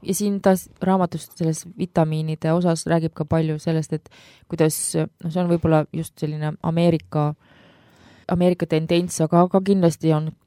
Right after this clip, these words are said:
meil seda Eestis, et, et inimesed ravivad oma sümptomeid tegelikult nende vitamiinidega, et kui on mingid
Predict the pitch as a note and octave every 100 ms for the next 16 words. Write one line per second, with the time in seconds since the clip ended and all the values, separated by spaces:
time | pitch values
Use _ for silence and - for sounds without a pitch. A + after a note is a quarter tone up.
0 | - D#3+ D#3 D#3 D#3+ D#3+ D#3+ D#3+ D3+ D3+
1 | D3+ - D#3+ - E3+ E3+ D#3+ D#3+ D3+ E3
2 | F3+ F#3+ D#3 D3+ D#3+ E3 E3 D#3+ G#3 G3+
3 | - D#3+ D3+ D3+ - E3 D#3+ D3+ D3+ -
4 | D#3+ D#3+ _ - E3 E3 F3 G3+ - C#3+
5 | C#3 C3 C3 - - A#1 - - - C#2
6 | D2 D2+ - D3+ _ - -